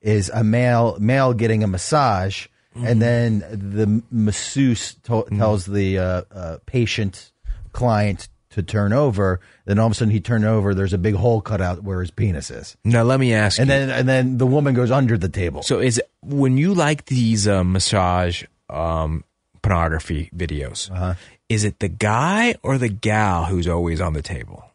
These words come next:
Speaker 2: Or
Speaker 1: For
Speaker 2: do you
Speaker 1: milk, for milking tables
Speaker 2: No, just in
Speaker 1: specifically?
Speaker 2: general, like, not milking table. I, I can understand that, but, like,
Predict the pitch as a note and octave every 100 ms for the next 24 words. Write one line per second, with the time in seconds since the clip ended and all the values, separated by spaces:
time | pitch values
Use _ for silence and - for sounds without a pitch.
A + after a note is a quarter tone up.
0 | _ _ _ G2+ A2+ A#2+ C#3+ - C3 A#2
1 | C3 D3 D#3+ E3 D#3+ D3+ D3 A3 D#3 F3+
2 | E3+ C3 C#3 B2+ G#2 D2 D2+ E2+ G#2+ C3+
3 | C3 A2+ G2+ F2+ F#2 D#2+ C#2 E2+ G2+ G2+
4 | G2 F#2+ F2 - D#2 C#2 G2+ E2+ G#2 F#2